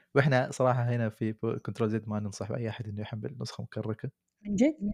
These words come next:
Speaker 2: جد؟ أحس ما ينفع. كيف يكركوا إيه آي؟ يعني هو
Speaker 1: إلا
Speaker 2: أنا في تعليقات، في ملاحظات أنا ما عجبتني، يعني في الفوتوشوب إيه آي. كمان يكركوه، يعني هي حي-، كم ملاحظة؟
Speaker 1: <laughs>
Speaker 2: إلا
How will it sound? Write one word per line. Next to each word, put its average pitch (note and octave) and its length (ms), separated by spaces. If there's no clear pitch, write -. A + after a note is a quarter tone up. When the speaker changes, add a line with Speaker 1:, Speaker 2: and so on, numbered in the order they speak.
Speaker 2:
جد؟ D#4+ 80
أحس F4+ 260
ما - 320
ينفع. F3+ 320
كيف - 240
يكركوا F#3 680
إيه D#3 240
آي؟ D#3+ 100
يعني G#3 180
هو F4+ 40
Speaker 1:
إلا D#4+ 200
Speaker 2:
أنا A#3 440
في D4+ 180
تعليقات، B3+ 720
في C#4+ 140
ملاحظات A#3 560
أنا F#3+ 100
ما G3 140
عجبتني، F3+ 640
يعني E3 200
في D#3+ 160
الفوتوشوب F3+ 800
إيه E3+ 280
آي. E3 120
كمان A#3 300
يكركوه، A3 640
يعني G3 240
هي A3 60
حي-، G#3 200
كم G#3+ 260
ملاحظة؟ E3+ 440
Speaker 1:
<laughs> - 560
Speaker 2:
إلا A3+ 260